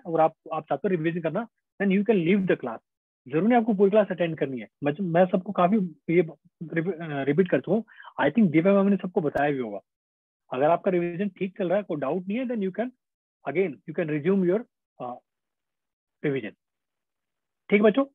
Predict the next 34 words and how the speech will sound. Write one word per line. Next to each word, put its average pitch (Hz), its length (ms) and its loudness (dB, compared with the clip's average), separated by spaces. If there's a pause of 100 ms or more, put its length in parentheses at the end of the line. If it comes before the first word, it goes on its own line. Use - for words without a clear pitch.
(640)
तो - 100 0
ये 196 220 6 (280)
किसी 185 160 4
ने 208 60 8
पूछा 202 160 6
था 214 40 6
ना 285 100 6
कि 277 120 4 (180)
important 190 340 4
topic 175 280 4
है, 117 100 -4 (420)
ये 196 60 6
अपना 190 180 2
important 156 320 -2
topic 120 280 -8
था, - 160 -14 (1700)
ठीक 160 100 -4
है। 240 100 0 (300)
अब 185 140 2
इसमें 202 260 2
पूछोगे, 220 300 6
अगर 196 200 6
मान 185 160 4
लो 202 60 0
किसी 196 160 -2
ने 202 60 -2
पूछा 190 180 -6
कि 208 140 -2 (300)
मैक्सिमा 156 540 -2
कहाँ 175 220 -2
पे, 175 120 -4 (220)
अब 190 60 2
बच्चों 208 180 2
देखो, 185 220 4